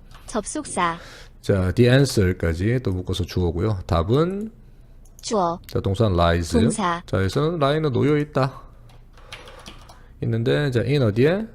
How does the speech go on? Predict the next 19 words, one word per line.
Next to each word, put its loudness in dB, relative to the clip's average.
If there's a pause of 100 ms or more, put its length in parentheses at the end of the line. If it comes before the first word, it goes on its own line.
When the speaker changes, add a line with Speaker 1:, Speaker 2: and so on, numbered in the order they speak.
(340)
Speaker 2:
In 0
their 6
behavioral 6
style에까지 0
묶어주시고요. -4 (1000)
자, 0 (140)
그래서 -2
in 0
전치사의 2
목적어로, 0
어, -4
그들의 -2
행동의 0
스타일, 0 (140)
행동적 -2 (1700)
적이라는 -2
형용사로 -2
썼네요. -6
여기서는 -6